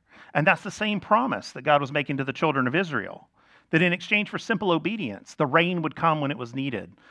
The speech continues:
the grass would be there for your livestock, you wouldn't be toiling as hard as you did in Egypt, and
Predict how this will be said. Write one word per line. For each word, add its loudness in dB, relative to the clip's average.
the 0
grass 6
would -4
be 0
there 2
for 0
your 0
livestock, -2
you 0
wouldn't 0
be -2
toiling 2
as -6
hard 4
as -10
you -6
did -2
in -6
Egypt, -10
and -10